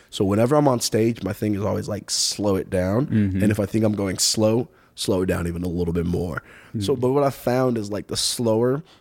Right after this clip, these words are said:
Speaker 1: and as the more comfortable I get comedically, the more I play with pauses now. Like, before, if silence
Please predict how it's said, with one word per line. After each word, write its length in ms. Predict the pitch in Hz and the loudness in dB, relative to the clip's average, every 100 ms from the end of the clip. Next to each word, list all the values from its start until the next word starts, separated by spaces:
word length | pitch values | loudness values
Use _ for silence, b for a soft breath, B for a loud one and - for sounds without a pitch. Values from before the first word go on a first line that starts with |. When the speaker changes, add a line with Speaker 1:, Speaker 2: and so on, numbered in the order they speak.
| b | b
Speaker 1:
and 100 | 127 | 0
as 160 | 147 156 | 2 2
the 60 | 160 | 2
more 220 | 170 214 | 2 2
comfortable 400 | 190 165 160 139 | 0 0 0 0
I 60 | 123 | 0
get 180 | 127 | -2
comedically, 600 | - 120 113 117 - 101 101 | -2 0 2 0 -2 -4 -2
the 80 | |
more 180 | 107 107 | 0 0
I 60 | 101 | 0
play 200 | - 107 | 2 0
with 160 | 101 | 0
pauses 460 | - 107 104 113 123 | -2 0 0 0 0
now. 300 | 139 139 - b b b b b - | 2 2 -4 b b b b b -4
Like, 160 | 104 113 | -4 -2
before, 600 | 107 - 135 123 98 - b b _ _ | -4 2 2 4 0 -6 b b _ _
if 120 | - | -10
silence 600 | - 113 123 131 135 - | -2 2 2 2 0 -4